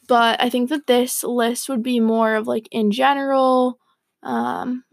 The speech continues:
if I am reading the, um, to-do list correctly of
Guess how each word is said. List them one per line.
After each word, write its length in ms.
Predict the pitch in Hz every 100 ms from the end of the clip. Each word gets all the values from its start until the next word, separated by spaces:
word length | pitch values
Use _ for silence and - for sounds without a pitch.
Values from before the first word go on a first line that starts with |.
| -
if 180 | 254 -
I 400 | 240 240 233 233 _ _ -
am 320 | 247 226 226 - _ _ _ _ - 233
reading 400 | 247 226 226 220
the, 360 | 214 208 214 - _ _ _ _ _ _ -
um, 520 | - - 123 247 247 285 -
to-do 320 | - 233 247
list 400 | 240 233 - -
correctly 640 | - 262 233 - 135 127 127
of 420 | 127 123 - -